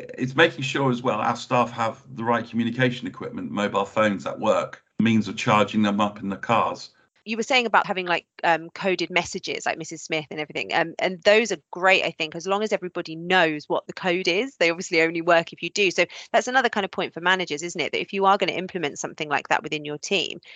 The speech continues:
Speaker 2: just make sure that everybody knows what those codes are.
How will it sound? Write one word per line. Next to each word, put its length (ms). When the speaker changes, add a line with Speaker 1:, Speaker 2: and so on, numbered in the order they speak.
Speaker 2:
just 160
make 100
sure 140
that 100
everybody 380
knows 420
what 300
those 200
codes 360
are. 400